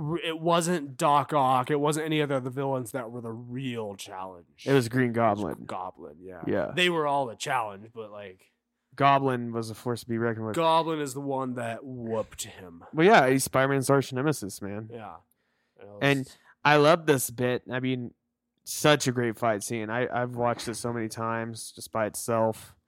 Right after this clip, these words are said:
Speaker 2: And, I mean, it, the No Way Home fight scene with Goblin and Spider-Man is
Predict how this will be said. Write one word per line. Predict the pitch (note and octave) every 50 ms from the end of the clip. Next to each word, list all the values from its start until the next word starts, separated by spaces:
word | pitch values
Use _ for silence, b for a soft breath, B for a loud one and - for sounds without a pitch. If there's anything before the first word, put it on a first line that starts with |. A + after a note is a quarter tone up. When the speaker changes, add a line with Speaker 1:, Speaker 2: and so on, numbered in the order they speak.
| _ _ _ _ _ _ _ _ _ _ _ _ _ -
Speaker 2:
And, | B2+ C3 C3 B2 A#2+ A#2 A#2 - _ _ _ _ _ _ _ _ _ _ _ _ _ _ _ _ _ _ _ _ _ _ _ _ _ _ _ _ _ _ _ _ _ _ _ _ _ _ _ _ _ _ _ _ _ _ _ _ _ _ _ _ _ _ _ _ _ _ _ _ _ _ _ _ _ _ _ _ _ _ -
I | C#3+
mean, | C#3+ C#3+ C#3 C#3
it, | C#3 - _ _ _ _ _ -
the | D3 D3+ D3
No | C#3+ D3 D#3+ E3
Way | E3 D#3 C#3+
Home | A#2+ A#2 C3 C#3+ E3+ F3 D#3+
fight | - - C3+ B2 A2 - -
scene | - - B2 A#2+ A#2 A2+
with | A2+ A2 -
Goblin | - A#2 A2 A2 A2 A2+ A2
and | G#2+ G#2+
Spider-Man | - - B2 A#2 A2+ A2 A2+ A2+ A2+ A2 A2 A2
is | G#2+ G2+ - - - - - - _